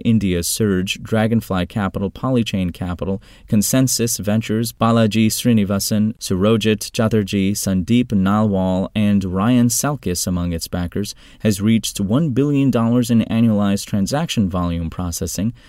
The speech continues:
Varun Deshpande, co-founder and chief executive of Juno, said in an interview. Crypto natives in the U S are finding existing banks completely inadequate for everyday use of crypto. We are rebuilding a checking account from the ground up with crypto and Web three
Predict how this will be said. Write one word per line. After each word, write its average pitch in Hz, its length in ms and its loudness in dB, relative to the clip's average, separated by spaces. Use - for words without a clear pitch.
Varun 98 380 2
Deshpande, 95 800 -2
co-founder 90 560 -4
and 110 160 2
chief 107 240 -4
executive 98 540 -4
of 101 160 -2
Juno, 85 420 -4
said 101 420 0
in 175 140 4
an 131 140 4
interview. 87 480 -2
Crypto 175 380 2
natives 104 400 4
in 104 100 0
the 92 100 0
U 95 300 0
S 104 180 -2
are 104 80 0
finding 104 420 2
existing 104 640 -2
banks 101 400 -2
completely 123 680 0
inadequate 117 640 0
for 98 240 -4
everyday 92 380 -2
use 85 300 -4
of 92 100 -10
crypto. - 560 -4
We 113 240 2
are 110 140 2
rebuilding 98 640 0
a 80 80 -2
checking 101 420 -2
account 85 400 -6
from 98 140 -2
the 87 80 -4
ground 104 440 -2
up 80 200 -6
with 92 160 -4
crypto 107 460 -2
and 127 200 0
Web 95 240 -4
three 90 320 -4